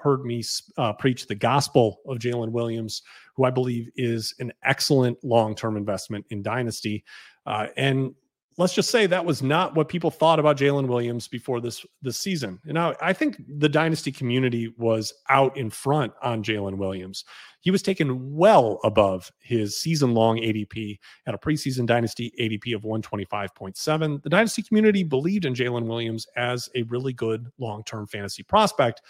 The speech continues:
I just don't think any of us saw this coming. A guy who had top thirty stretches of production during the second half of the season and all of a sudden became the, uh, one of the best producers of steals in the entire N B A from January first onward.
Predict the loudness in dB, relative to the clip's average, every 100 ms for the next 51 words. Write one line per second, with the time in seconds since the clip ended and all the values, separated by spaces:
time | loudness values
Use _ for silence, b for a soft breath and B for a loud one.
0 | b b b b 0 0 2 2 4 4
1 | 6 4 6 6 6 2 -2 -6 -10 _
2 | B B B 2 4 4 2 0 0 0
3 | -2 -2 -2 -4 -2 0 0 0 0 0
4 | 0 -4 -4 -2 0 0 -4 -6 -4 -6
5 | -6 -6 -6 -6 -6 -6 -8 -6 -2 0
6 | 0 -2 -4 B B B -4 0 0 2
7 | 2 2 0 2 2 2 -2 -6 -8 -6
8 | -6 -6 -10 -8 -12 -10 -2 2 2 0
9 | 0 0 -2 -8 _ -14 -2 -2 -2 -4
10 | -6 -8 -6 0 2 2 0 -2 -4 -4
11 | 0 2 0 -2 -2 0 2 2 2 -2
12 | -6 -6 -4 -4 -2 -4 -4 -6 -6 -8
13 | -4 0 0 -2 -6